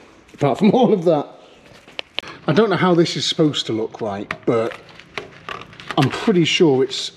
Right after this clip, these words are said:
not supposed to sort of look like this.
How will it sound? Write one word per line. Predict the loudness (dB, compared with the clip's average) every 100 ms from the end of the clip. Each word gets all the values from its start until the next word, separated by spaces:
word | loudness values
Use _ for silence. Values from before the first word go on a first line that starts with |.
| -8
not | -2 0 -2
supposed | -6 0 0 -2 -4
to | -2
sort | 0 0
of | 0
look | -2 -2
like | -6 -6 -2
this. | 0 0 -8 -10 -8 -8 -8